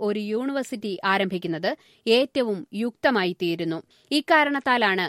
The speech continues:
നേരത്തെ പറഞ്ഞത് ഗുരുവിന്റെ പേര് കൂടുതൽ ആളുകളുടെ ശ്രദ്ധയിൽപ്പെടുക എന്നതു മാത്രമായിരിക്കരുത്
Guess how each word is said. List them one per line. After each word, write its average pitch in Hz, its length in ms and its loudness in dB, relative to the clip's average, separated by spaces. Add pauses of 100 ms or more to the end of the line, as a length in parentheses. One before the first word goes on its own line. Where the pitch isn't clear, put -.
നേരത്തെ 240 460 0
പറഞ്ഞത് 175 480 -2 (160)
ഗുരുവിന്റെ 254 480 -2
പേര് 180 340 -2 (100)
കൂടുതൽ 240 480 -2 (140)
ആളുകളുടെ 214 640 -2 (340)
ശ്രദ്ധയിൽപ്പെടുക 247 920 -2 (100)
എന്നതു 208 320 -2
മാത്രമായിരിക്കരുത് 190 1040 -2